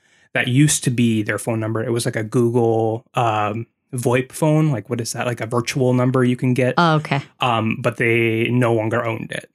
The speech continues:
Speaker 1: So it was no longer
Speaker 2: It just
Speaker 1: in use
Speaker 2: hadn't been
Speaker 1: by them.
Speaker 2: updated on their website or whatever.
Speaker 1: It was actually updated on their website, but I think when you Google the phone number, and I actually tried this when kind of researching some stuff on this, uh, topic,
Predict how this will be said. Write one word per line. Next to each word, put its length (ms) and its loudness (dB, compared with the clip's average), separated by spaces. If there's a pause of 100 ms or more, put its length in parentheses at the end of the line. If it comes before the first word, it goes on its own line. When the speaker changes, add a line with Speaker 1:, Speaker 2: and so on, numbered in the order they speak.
(320)
Speaker 1:
So 360 -2 (100)
it 80 0
was 160 0
no 160 0
longer 220 2
Speaker 2:
It 60 2
just 140 4
Speaker 1:
in 120 4
use 160 6
Speaker 2:
hadn't 0 -
been 200 4
Speaker 1:
by 80 4
them. 120 -8
Speaker 2:
updated 380 0 (120)
on 200 2
their 140 -2
website 480 -4
or 120 -4
whatever. 420 -8 (260)
Speaker 1:
It 140 0
was 160 4
actually 260 0
updated 460 0
on 80 0
their 120 -2
website, 560 0
but 120 0
I 60 0
think 320 -4
when 280 0
you 140 0
Google 380 4
the 100 2
phone 260 -2
number, 300 -4
and 160 0
I 80 0
actually 300 -2
tried 380 -2
this 340 -6
when 240 -4
kind 180 -4
of 140 -6
researching 500 -2
some 200 0
stuff 340 -6
on 100 0
this, 460 -2
uh, 340 2
topic, 500 -2